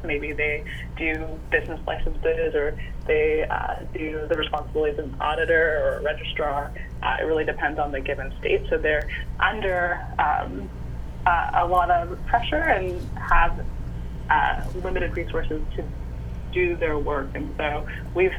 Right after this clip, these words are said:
found that through our conversations with election officials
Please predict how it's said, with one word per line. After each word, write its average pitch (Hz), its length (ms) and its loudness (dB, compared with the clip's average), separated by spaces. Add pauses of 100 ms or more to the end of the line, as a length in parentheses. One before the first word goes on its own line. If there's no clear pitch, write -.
found 151 480 2 (120)
that 151 300 4 (400)
through 156 480 0 (480)
our 180 120 4
conversations 160 540 0
with 156 120 -6
election 147 400 0
officials 147 520 0